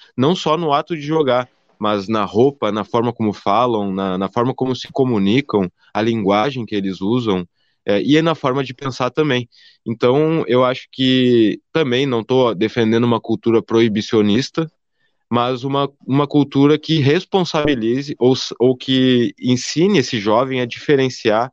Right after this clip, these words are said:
o que é realidade do que é mundo virtual. Então, eu acho que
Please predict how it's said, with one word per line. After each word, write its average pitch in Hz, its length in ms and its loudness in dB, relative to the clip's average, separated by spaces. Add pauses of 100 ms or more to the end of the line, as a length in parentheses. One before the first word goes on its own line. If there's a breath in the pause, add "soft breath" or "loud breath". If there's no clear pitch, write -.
(320 soft breath)
o 117 100 -4
que 127 140 0
é 123 60 2
realidade 113 680 0
do 123 140 -2
que 123 160 0
é 120 100 4
mundo 120 300 -2
virtual. 120 500 0 (640)
Então, 104 440 0
eu 117 100 4
acho 117 240 0
que 120 460 0